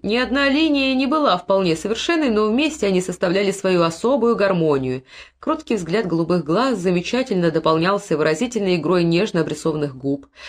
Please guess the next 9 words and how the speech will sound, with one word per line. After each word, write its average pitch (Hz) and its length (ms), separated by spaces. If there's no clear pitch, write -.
так 226 200
что 240 120
настроение 254 500
Адельгейда 240 500
всегда 180 400
читалось 175 520
в 143 40
них. 139 320
Однако 311 680